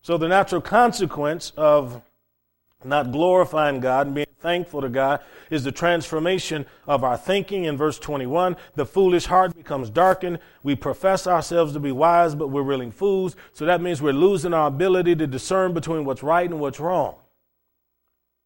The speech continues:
So the, the, the Old Testament talks about people calling what is, what is evil good and calling what is good evil.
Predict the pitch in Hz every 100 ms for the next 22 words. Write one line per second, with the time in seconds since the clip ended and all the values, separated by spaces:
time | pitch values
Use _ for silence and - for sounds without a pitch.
0 | _ _ _ - 131 123 123 101 113 123
1 | 147 170 165 196 196 175 156 170 165 156
2 | 143 160 147 _ - 190 180 175 208 -
3 | 180 180 175 165 156 165 160 151 147 127
4 | - _ _ _ _ _ _ 143 160 147
5 | 131 214 247 147 139 147 - 117 160 185
6 | 117 82 _ _ _ _ _ _ _ _
7 | _ 135 143 165 170 165 156 147 135 -
8 | _ 185 254 175 160 156 151 _ _ _
9 | 127 110 - -